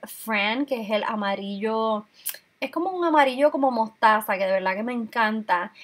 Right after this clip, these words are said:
Y lo voy a utilizar en la parte de adentro y conectarlo con el anaranjado también. Y ahí, como puedes ver, voy a utilizar esa misma brocha y ir difumándola donde ellas dos conectan. Y puedes utilizar más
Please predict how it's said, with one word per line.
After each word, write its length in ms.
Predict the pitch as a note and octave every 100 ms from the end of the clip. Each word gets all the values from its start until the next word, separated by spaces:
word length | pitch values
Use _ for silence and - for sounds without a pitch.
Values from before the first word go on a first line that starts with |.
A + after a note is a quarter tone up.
| - -
Y 100 | C#4+
lo 120 | C#4
voy 100 | C4
a 40 |
utilizar 440 | B3+ C4+ C#4 C#4 C4+
en 80 |
la 160 | B3 -
parte 220 | F#3+ G3
de 60 | G#3+
adentro 420 | A3 A3+ A#3+ C4
y 40 |
conectarlo 800 | B3+ G3+ G3 - G3 G3 A3 A3+
con 280 | - A3 A3
el 300 | - A#3 C4+ -
anaranjado 880 | G#3+ G3 G3 G#3 F#3+ G3 F#3+ F#3+
también. 800 | F#3+ F#3+ F#3+ F#3+ F#3+ G#3+ F3 G#3+ G#3 _ _ _ _ _ - _ _ _
Y 140 | A3
ahí, 260 | G#3 G3 G#3
como 220 | B3+ B3
puedes 240 | B3 A#3+ A3+
ver, 220 | C4 C#4+
voy 220 | A3 G#3+
a 60 | G#3+
utilizar 340 | G#3+ A3+ A3+
esa 140 | A3 G3+
misma 280 | G3+ B3 C4+
brocha 520 | D#4 E4 E4+ E4 -
y 220 | C#4 C#4+ C#4+
ir 180 | C#4
difumándola 760 | C4 C4 A#3+ G#3 G3+ A3 A3+ A3+
donde 320 | G#3+ G#3 G3
ellas 260 | F#3 F#3+ G3+
dos 180 | G#3 G#3+
conectan. 680 | G#3+ F#3 F#3+ - - C4 A#3 _ _ _ _ _ _ _ _ -
Y 120 | D4
puedes 360 | B3+ A#3 B3+ -
utilizar 680 | C4 C4+ C4 B3 A#3+ B3+ B3+
más 540 | - A3+ C#4+ E4 F4